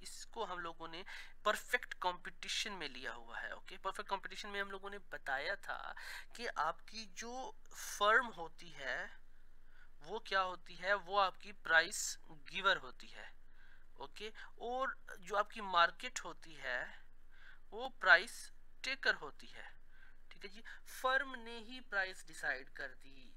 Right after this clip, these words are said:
ठीक है, और वही हमारे पास फिर मार्केट में भी चलेगी। ये हमारे पास perfect competition में था।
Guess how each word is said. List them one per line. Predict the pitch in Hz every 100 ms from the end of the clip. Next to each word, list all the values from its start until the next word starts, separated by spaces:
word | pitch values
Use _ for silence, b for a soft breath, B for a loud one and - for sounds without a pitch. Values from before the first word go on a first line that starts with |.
| -
ठीक | - -
है, | 208
और | 226 196
वही | 190 220 240
हमारे | 202 175 156 151 156
पास | - 156 175 - B B -
फिर | 220
मार्केट | 185 156 147 160 -
में | 151 127
भी | 208 226 -
चलेगी। | 131 113 107 - - - -
ये | 226 220
हमारे | 180 123 135
पास | 139 151 -
perfect | - 123 160 -
competition | 175 - 208 - -
में | -
था। | -